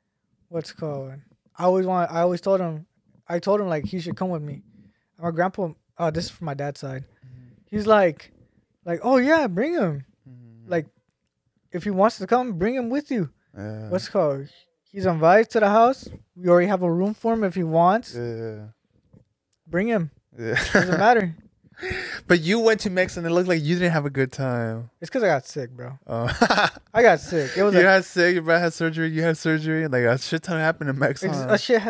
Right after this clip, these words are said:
Speaker 1: ton happened that time. So.
Speaker 2: The rain, the, and everything?
Speaker 1: Oh, yeah. No, actually, the rain was so calm.
Speaker 2: Really? Yeah, but, okay, if it were so calm, then how come you weren't able to sip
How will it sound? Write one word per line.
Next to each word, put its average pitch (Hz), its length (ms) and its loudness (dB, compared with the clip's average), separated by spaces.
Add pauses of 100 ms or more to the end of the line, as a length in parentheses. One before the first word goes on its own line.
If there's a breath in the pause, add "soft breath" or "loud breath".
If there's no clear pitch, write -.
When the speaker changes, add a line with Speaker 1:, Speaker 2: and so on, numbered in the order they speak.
Speaker 1:
ton 214 140 0
happened 170 420 -2
that 147 280 -8
time. 151 300 -6
So. 165 120 -8
Speaker 2:
The 156 160 4
rain, 151 540 -2
the, 139 60 -2 (100)
and 135 320 -6
everything? 147 420 -8
Speaker 1:
Oh, 208 220 6
yeah. 165 300 0
No, 240 200 6
actually, 247 300 2
the 196 120 6
rain 185 300 4
was 208 160 0
so 175 240 2
calm. 220 440 -4 (220)
Speaker 2:
Really? 143 360 -4 (320 soft breath)
Yeah, 180 140 6
but, 156 280 2
okay, 160 400 0
if 156 140 -2
it - 20 0
were 170 260 2
so 151 240 -4
calm, 147 320 -4
then 139 100 -10
how 143 100 -4
come 143 180 -12
you 135 180 -6
weren't 131 240 -4
able 131 120 -4
to 123 60 -10
sip 147 380 -6